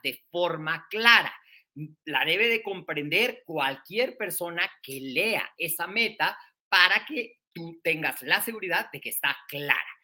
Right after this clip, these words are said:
Definida en el tiempo es el tercer punto que tenemos. Y definida en el tiempo, ¿qué quiere decir?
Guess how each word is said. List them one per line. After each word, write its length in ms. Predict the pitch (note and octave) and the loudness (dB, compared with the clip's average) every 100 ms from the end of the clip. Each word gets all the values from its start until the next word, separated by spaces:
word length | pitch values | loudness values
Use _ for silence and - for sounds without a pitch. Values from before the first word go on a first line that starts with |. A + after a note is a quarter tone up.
| _ _ | _ _
Definida 1040 | D#3+ G#3+ A3 A3 A#3+ A#3 A3 B3+ C4 C4 - G3+ | 2 6 6 4 -4 -2 -2 -4 0 2 0 -4
en 160 | F3+ | -4
el 260 | D3+ C#3 - | -4 -6 -12
tiempo 540 | D3+ F3 E3 C#3+ B2+ | -8 -2 -2 -2 -8
es 180 | D#3+ - - | -10 -10 -8
el 260 | E3 C#3+ | -6 -6
tercer 480 | - A#2 - D3 D3 | -6 -6 -4 -4 -4
punto 360 | C#3+ D3 C#3+ C#3+ | -8 -8 -6 -8
que 80 | C3+ | -6
tenemos. 480 | E3 F3 C#3+ F3 _ _ _ _ _ _ _ _ _ _ _ _ _ _ _ _ | -4 -2 -2 -4 _ _ _ _ _ _ _ _ _ _ _ _ _ _ _ _
Y 120 | E3 F#3 | -4 4
definida 720 | B3 B3 B3+ A#3+ C4 C4+ C4+ | 4 4 -4 -2 4 4 4
en 120 | A3+ | 2
el 260 | C#3+ B2 - | -2 -4 -2
tiempo, 560 | E3+ F3 C3+ A#2 C#3+ | 4 6 4 -6 -10
¿qué 140 | - - | -10 -10
quiere 260 | G#3+ G3+ | -6 -4
decir? 500 | D#3 B2 - A#2 - | -4 -2 -4 -6 -10